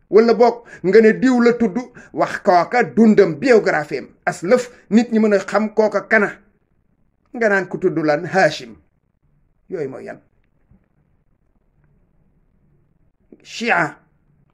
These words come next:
Yooyu ngay wax naan dañ koy def nangam nangam. Du lay. Waa Chia a ngi koy def. Suñ ko defee taxul, parce que waa Chia duñu référence ci diine ji.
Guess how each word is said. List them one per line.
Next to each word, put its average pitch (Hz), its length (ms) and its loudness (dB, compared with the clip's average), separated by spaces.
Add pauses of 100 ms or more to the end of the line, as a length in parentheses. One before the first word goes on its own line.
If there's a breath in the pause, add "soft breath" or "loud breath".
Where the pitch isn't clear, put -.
(1400 soft breath)
Yooyu 247 320 2
ngay 240 180 2
wax 220 140 0
naan 202 220 0
dañ 208 200 2
koy 196 180 0
def 185 160 0
nangam 175 380 -4
nangam. 165 360 -8 (920)
Du 156 160 2
lay. 285 340 0 (920)
Waa - 160 -2
Chia 233 260 -2
a 240 100 2
ngi 226 80 -2
koy 226 160 4
def. - 300 -10 (720)
Suñ 277 260 -6
ko 277 100 -2
defee 240 280 0
taxul, 247 420 -4
parce 202 180 -8
que 233 80 -2
waa 269 220 4
Chia 202 580 -4
duñu 214 280 -2
référence 233 840 -2
ci 202 120 -8
diine 143 380 -4
ji. 101 160 -20